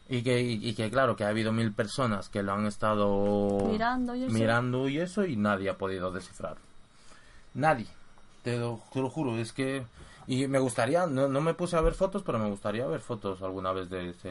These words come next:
Speaker 1: librillo, ¿eh?
Speaker 2: A mí sí que me suena de haberlo visto a lo mejor en el cuarto milenio, no sé. Y es
Speaker 1: Bueno.
Speaker 2: un libro, eh, o sea, a ver, un libro. Recuerdo que era como si fuesen páginas y así, con dibujitos como de plantas y cosas así.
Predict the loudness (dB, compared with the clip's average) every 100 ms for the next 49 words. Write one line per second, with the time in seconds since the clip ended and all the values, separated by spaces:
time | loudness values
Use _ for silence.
0 | -6 -6 -4 -2 2 4 2 -2 0 2
1 | 2 0 2 4 2 -2 -4 -2 -2 -2
2 | -4 -4 -2 -2 -2 -2 0 0 0 -2
3 | -2 -4 -4 -4 -8 -8 -6 -4 -4 2
4 | 4 4 6 6 4 6 6 6 4 2
5 | 2 4 2 2 -4 0 2 0 -2 -2
6 | -2 -4 -6 -10 -18 -20 -20 -20 -20 -20
7 | -20 -8 4 4 6 6 4 2 0 0
8 | 0 -2 0 0 0 2 0 0 2 2
9 | 2 -4 -14 -20 -20 -18 -18 -18 -10 0
10 | 2 2 2 0 0 0 2 2 0 -2
11 | 0 2 0 -2 2 4 4 2 0 2
12 | 4 2 0 2 2 4 4 2 -4 -6
13 | -4 -2 -2 -2 -2 -2